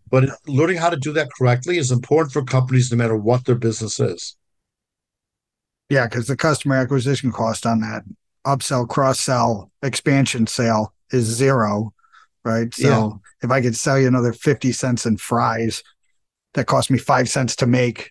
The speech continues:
Speaker 2: right?
Speaker 1: Exactly.
Speaker 2: That's the moneymaker.
Speaker 1: It's my cost as the employee trying to sell it to me. And again, I'll, I'll correct myself. Employees are a wo-, word we're used to using, but it's your colleague or your coworker who's trying to sell it to you. And every single person's a coworker, whether it's the guy selling me French fries or the C E O.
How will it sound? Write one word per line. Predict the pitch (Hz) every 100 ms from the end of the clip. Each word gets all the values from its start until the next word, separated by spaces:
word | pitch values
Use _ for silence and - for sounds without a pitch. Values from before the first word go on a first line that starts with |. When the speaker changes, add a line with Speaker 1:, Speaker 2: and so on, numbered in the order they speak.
| _ 113
Speaker 2:
right? | 110 127 - _
Speaker 1:
Exactly. | 127 123 156 175 110 98
Speaker 2:
That's | 123 113
the | -
moneymaker. | 131 143 135 127 120 127 107 - _ _ -
Speaker 1:
It's | 127 143
my | 156
cost | 131 156 156 -
as | 143
the | 151
employee | 131 143 143 147
trying | 160 135
to |
sell | 123 156
it | -
to | 104
me. | 80 - _ _ _ -
And | 139 156
again, | 151 170 160
I'll, | 139 127 160
I'll | 131
correct | 156 156
myself. | 147 131 - 151 123
Employees | 120 - 147 156 143
are | 131
a |
wo-, | 120 117 131 143
word | 143 151 143
we're | 131
used | 127 127 120
to |
using, | 131 151 123 107
but | 113
it's | 101 -
your | 113
colleague | 127 127 101 - _ _ _ _ _ _ _
or | 110
your | 117
coworker | 120 127 131 117 98
who's | 95 98
trying | - 110
to | 104
sell | 123 120
it | -
to | 101
you. | 101
And | 101
every | 139 131
single | 127 127 120
person's | 131 127 113
a | -
coworker, | 143 151 107 - - _ _ _ _
whether | 113 117
it's | 110
the |
guy | 104 113
selling | 110 120 113
me | 110
French | - 120 117
fries | 131 131 127
or | 110
the | 107
C | - 107
E | 110
O. | 117